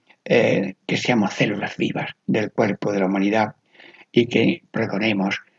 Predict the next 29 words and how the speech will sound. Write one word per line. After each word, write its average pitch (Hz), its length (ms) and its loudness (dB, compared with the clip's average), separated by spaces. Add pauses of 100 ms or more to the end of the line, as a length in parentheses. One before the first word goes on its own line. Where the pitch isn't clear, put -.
(320)
a - 140 0
todo 107 200 -2
el 104 80 -2
mundo, 107 500 -2
"Jesús - 400 -4
es - 60 0
el 107 100 -2
Señor, 95 440 -2 (180)
que 110 120 0
merece 101 300 0
toda 95 280 -2
alabanza, 92 600 -4 (540)
amor 95 520 0 (600)
y, - 380 4 (260)
mm, 98 440 0
recompensa 95 920 -2
y 107 120 2
entrega 95 380 -2
total". - 360 -8 (420)
Jesús, - 440 -4 (160)
tú 120 220 2
hoy 107 180 2
siempre - 360 -4
por - 120 -4
nosotros, - 440 -4 (220)
nosotros 156 440 -2
todo 107 220 -4
el 95 60 -2
día 101 220 -2